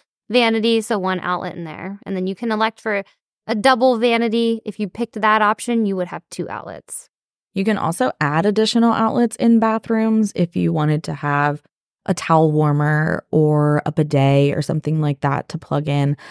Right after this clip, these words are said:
Speaker 2: Um, we can add outlets near the toilet even.
Speaker 1: And you'll have one outlet that comes included in the laundry room that's accessible. Uh, this is in addition to the plug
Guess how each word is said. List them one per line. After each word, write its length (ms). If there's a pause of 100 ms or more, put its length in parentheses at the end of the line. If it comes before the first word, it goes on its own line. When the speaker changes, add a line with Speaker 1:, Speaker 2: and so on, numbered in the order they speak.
(220)
Speaker 2:
Um, 280
we 80
can 200
add 260
outlets 400
near 160
the 100
toilet 460
even. 380 (800)
Speaker 1:
And 100
you'll 80
have 160
one 180
outlet 380
that 80
comes 300
included 480
in 180
the 100
laundry 640
room 540
that's 180
accessible. 880 (480)
Uh, 120
this 120
is 140
in 100
addition 460
to 160
the 260 (240)
plug 480